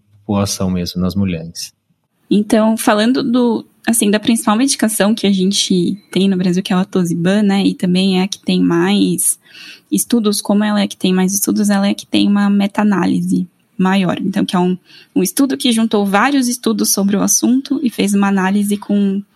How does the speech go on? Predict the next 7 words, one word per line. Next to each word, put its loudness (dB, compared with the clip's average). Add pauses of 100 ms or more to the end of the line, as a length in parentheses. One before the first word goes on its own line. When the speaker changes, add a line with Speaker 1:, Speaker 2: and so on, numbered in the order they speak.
(260)
Speaker 2:
todos 0
os -2
casos -2
desses -2
estudos -2
diferentes. -6 (800)
Então, 0